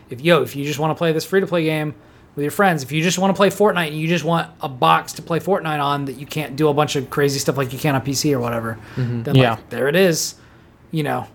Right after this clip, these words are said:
Speaker 1: or whatever. And then that gets you in the door with that. But, like, it is really interesting that they are really incentivizing adopting their premium, like, Game Pass Ultimate subscription service, and then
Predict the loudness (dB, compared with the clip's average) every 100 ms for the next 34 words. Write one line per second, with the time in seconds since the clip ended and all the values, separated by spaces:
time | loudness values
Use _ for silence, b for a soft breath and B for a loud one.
0 | -14 -6 -4 -2 -2 -2 0 0 0 -4
1 | -4 -2 0 0 -2 -2 -4 -4 0 0
2 | 0 -6 -6 -2 -2 -2 B B -2 0
3 | 2 0 0 2 2 2 -2 -4 -2 0
4 | 0 0 4 4 6 4 0 b b b
5 | b b _ _ _ _ _ -12 -6 -2
6 | 2 4 6 4 2 -2 0 0 0 0
7 | 0 0 0 2 2 0 -4 -6 -8 -6
8 | -4 2 2 2 -2 -4 -2 0 0 -2
9 | -4 -2 0 0 0 0 0 -2 -4 -16
10 | -2 0 0 0 0 0 0 -2 -2 -2
11 | -2 -2 -4 0 0 0 0 2 4 4
12 | 4 B B B 2 4 4 2